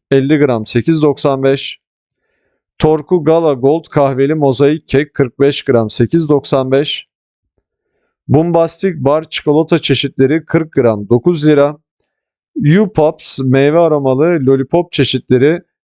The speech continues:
üç T L. Listerine Cool Mint ağız bakım suyu iki yüz elli mililitre kırk dokuz elli. Vepa diş fırçası yetişkin ve çocuklar için yirmi dört elli.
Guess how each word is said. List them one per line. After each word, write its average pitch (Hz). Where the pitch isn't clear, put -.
üç 156
T 143
L. 147
Listerine 147
Cool 151
Mint 143
ağız 127
bakım 151
suyu 131
iki 113
yüz 113
elli 127
mililitre 123
kırk 117
dokuz 151
elli. 151
Vepa 160
diş 165
fırçası 147
yetişkin 139
ve 131
çocuklar 127
için 131
yirmi 117
dört 143
elli. 143